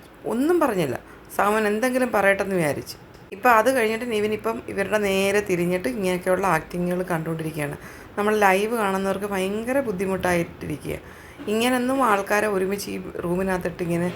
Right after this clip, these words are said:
എന്താ പറയുന്നത്, ബുദ്ധിമുട്ടിക്കാൻ പാടില്ലായിരുന്നു. ഇവർ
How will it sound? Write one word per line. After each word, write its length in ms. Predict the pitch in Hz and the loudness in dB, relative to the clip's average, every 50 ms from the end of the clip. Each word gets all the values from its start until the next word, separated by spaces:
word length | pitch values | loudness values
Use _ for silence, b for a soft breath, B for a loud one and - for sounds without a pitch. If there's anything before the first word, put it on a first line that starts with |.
| B B B B B B B B | B B B B B B B B
എന്താ 300 | 147 160 170 170 175 190 | -2 -2 0 2 2 2
പറയുന്നത്, 400 | 185 175 160 160 160 160 156 156 | 2 2 2 0 -2 -4 -4 -6
ബുദ്ധിമുട്ടിക്കാൻ 720 | 175 170 185 180 170 233 220 214 175 196 175 185 180 175 170 | -4 -2 -2 -2 0 0 0 0 0 0 2 2 2 4 4
പാടില്ലായിരുന്നു. 600 | 165 156 156 160 151 139 127 120 - - - - - - - - - - - - - - - - | 2 2 2 0 0 -2 -4 -4 -6 -8 -12 -14 -18 -20 -20 -20 -20 -20 -20 -20 -20 -20 -10 -6
ഇവർ 200 | 220 226 226 247 | 2 4 6 6